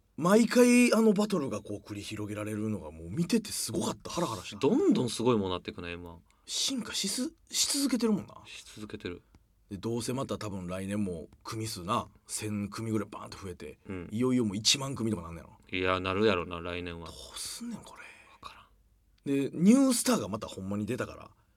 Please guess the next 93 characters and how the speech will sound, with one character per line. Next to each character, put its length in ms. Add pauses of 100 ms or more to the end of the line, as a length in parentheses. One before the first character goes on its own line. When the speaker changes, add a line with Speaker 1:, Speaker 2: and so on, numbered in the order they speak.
(280)
Speaker 1:
な 100
ん 20
か、 100
Speaker 2:
ま 140
あ、 20
Speaker 1:
い 40
や、 20
Speaker 2:
確 160
か 60
に 60
ち 80
ょ 40
っ 60
と 120
若 200
返 140
っ 20
た 100
も 100
ん 20
な、 80
ほ 100
ん 100
ま 100
に。 80
Speaker 1:
そ 100
う、 60
も 60
う 160
ほ 40
ん 40
ま 80
も 60
う 60
劇 300
的 220
や。 80
も 160
う、 20
も 160
う 60
ド 120
ラ 120
マ 120
チ 180
ッ 40
ク 120
す 100
ぎ 60
る 80
と 60
思 120
う、 40
こ 120
ん 80
な 60
ん。 20 (200)
Speaker 2:
な 80
ん 40
か、 80
錦 420
鯉 180
さ 140
ん、 160
ウ 120
エ 60
ス 80
ト 60
ラ 80
ン 40
ド 100
さ 120
ん 40
と 100
か 80
な、 120
Speaker 1:
ほ 40
ん 40
ま 100
や 200
な。 140
Speaker 2:
な 120
ん 40
か、 160 (240)
す 160
ご 120
い 40
若 260
返 120
っ 40
た 100
よ 80
な。 80